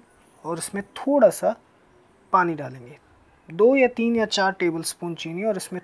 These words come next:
थोड़ा सा उसे गीला करने के लिए उसमें हम पानी डालेंगे और इसे कंटिन्यूअसली हम उसे स्टर करते रहेंगे।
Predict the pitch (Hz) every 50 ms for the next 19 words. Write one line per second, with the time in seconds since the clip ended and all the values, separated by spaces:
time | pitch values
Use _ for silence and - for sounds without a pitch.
0 | - - - 262 247 220 196 - 196 175 170 165 - - 175 170 160 151 160 160
1 | - 185 175 185 185 175 - 160 156 156 151 147 147 151 151 160 190 247 - _
2 | _ _ _ - - - - - - _ - _ _ - _ _ _ - 156 -
3 | - 175 170 170 165 - 156 156 160 175 185 175 165 151 151 151 151 160 190 220
4 | 214 - 165 165 - - 196 185 - - - 185 185 180 - - 233 240 254 240
5 | 233 226 220 - - - 208 220 196 170 175 175 175 165 - - 185 - - -
6 | - - 165 170 165 - - 156 147 - 151 147 143 139 135 131 123 127 139